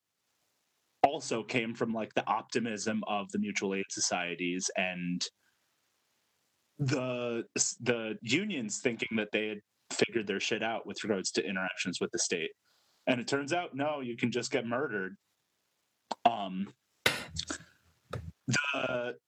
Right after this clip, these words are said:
and the only example of, like, a successful movement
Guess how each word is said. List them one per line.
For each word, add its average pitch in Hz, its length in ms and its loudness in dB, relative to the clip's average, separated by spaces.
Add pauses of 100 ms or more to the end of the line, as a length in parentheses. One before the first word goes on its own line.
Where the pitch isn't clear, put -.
(560)
and 147 120 4
the 135 80 0
only 170 280 0
example 143 600 0
of, 113 120 -2
like, 117 400 -2
a - 60 2
successful - 640 0
movement 123 600 -2